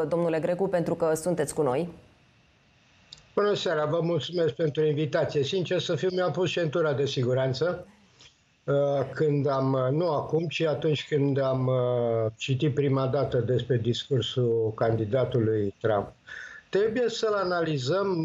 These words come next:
Speaker 2: pe, pe omul ăsta din trei perspective, din punctul meu de vedere.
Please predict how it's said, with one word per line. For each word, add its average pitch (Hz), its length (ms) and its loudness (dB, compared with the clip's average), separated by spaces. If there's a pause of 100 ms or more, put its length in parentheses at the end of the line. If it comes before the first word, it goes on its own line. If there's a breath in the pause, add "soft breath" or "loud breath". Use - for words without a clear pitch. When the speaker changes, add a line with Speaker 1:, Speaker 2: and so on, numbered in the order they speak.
(500)
Speaker 2:
pe, 139 500 2 (120)
pe 135 180 2
omul 147 540 2
ăsta 156 300 0
din 135 260 0
trei 156 220 0
perspective, 123 880 0
din 123 200 2
punctul 147 360 0
meu 143 180 2
de 123 200 0
vedere. 113 540 0